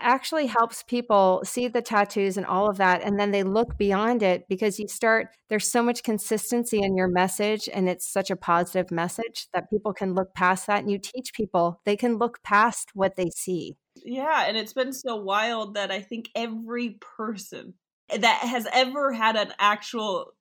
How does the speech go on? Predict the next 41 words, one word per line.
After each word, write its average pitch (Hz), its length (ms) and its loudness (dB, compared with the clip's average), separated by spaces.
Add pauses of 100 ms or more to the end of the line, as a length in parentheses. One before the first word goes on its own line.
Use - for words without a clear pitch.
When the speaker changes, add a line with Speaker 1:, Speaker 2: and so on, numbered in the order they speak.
(160)
Speaker 2:
conversation 220 880 -2
with 175 160 -10
me, 175 140 -8
they 170 180 -8
say, 185 320 -10 (520)
"We 247 100 -4
don't 330 180 -4
even 359 220 -2
know 240 180 -2
they're," 254 180 -2
they 240 300 -4
completely 320 800 -4
disappear. 262 720 -8 (300)
<laughs> - 100 -4 (280)
And 370 240 0
it's 269 160 -14
just 285 200 -14
like, 269 220 -2 (220)
I 262 140 6
don't 370 200 0
ever, 269 640 0
I 208 100 0
don't 214 160 -4
ever 262 220 -2
think 180 200 -8
about 156 300 -8
'em. - 220 -16
I 190 100 0
don't 214 320 -6
need 233 420 -6
to. 175 200 -8
Like, 175 280 -8
who 220 120 -10
cares? 220 500 -8 (100)
<laughs> - 460 -2
And 339 140 -2
so 320 260 6 (140)
what 294 320 4
I 277 260 4
realized 233 720 0
I 208 160 -2